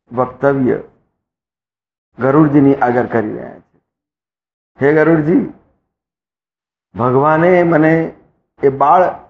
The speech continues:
લલાએ મને પકડવા માટે હાથ ઊંચો કર્યો અને હું ત્યાંથી ભાગ્યો.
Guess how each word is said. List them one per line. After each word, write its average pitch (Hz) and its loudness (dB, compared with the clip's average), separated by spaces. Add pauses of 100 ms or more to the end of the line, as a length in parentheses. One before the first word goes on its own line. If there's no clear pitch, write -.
લલાએ 139 2 (720)
મને 139 0
પકડવા 131 0
માટે 147 0 (1080)
હાથ 127 -4
ઊંચો 135 0
કર્યો 170 2
અને 135 0
હું 139 -2
ત્યાંથી 151 0
ભાગ્યો. 113 -8